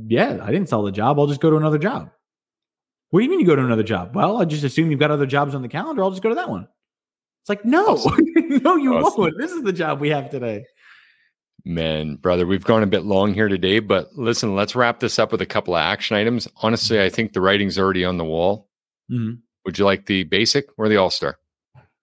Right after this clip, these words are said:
Speaker 1: I kinda want the all-star on this one if you're cool with it.
Speaker 2: All right, that's easy. The basic is simple, and we talked about it pretty well first thing. Get someone else to do the outreach.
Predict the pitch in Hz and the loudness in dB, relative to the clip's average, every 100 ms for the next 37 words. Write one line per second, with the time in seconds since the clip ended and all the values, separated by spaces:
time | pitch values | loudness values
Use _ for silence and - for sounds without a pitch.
0 | _ _ _ 151 - 370 269 117 92 95 | _ _ _ -12 -8 -2 0 0 -2 -4
1 | 85 85 85 - 87 90 87 85 78 76 | -8 -10 -10 -8 -8 -8 -8 -6 -8 -10
2 | - - _ 87 107 139 - 92 98 110 | -16 -20 _ -4 -2 -2 -2 -2 0 0
3 | 117 85 - _ - - 98 92 117 143 | 0 -2 -6 _ -12 -4 -2 0 2 2
4 | 151 113 104 - 117 - 120 95 87 110 | 2 0 0 2 0 2 0 0 -4 0
5 | 113 - 104 104 98 - 135 131 104 92 | 0 0 0 2 0 -2 -2 2 2 2
6 | - 101 92 - 104 107 - - - - | 0 0 0 0 0 0 -6 -20 -20 -2
7 | 131 135 - 139 123 107 107 107 - 90 | 0 0 0 2 2 4 2 0 -6 -4
8 | 92 87 87 64 69 - - | -2 0 -2 -4 -10 -10 -12